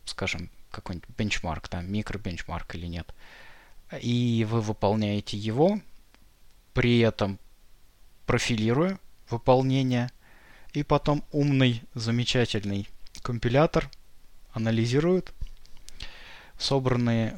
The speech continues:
профиль, пытается что-то подкрутить и выплёвывает новый бинарник,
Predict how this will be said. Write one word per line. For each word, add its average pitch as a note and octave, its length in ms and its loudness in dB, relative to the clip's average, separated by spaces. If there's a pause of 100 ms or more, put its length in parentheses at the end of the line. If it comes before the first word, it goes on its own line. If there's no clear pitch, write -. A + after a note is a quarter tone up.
(100)
профиль, A#2+ 520 2 (440)
пытается A#2+ 540 2
что-то G2+ 540 0 (640)
подкрутить C3+ 680 0 (300)
и A#2+ 140 0
выплёвывает A#2+ 600 8
новый G2+ 280 0
бинарник, E2 480 -4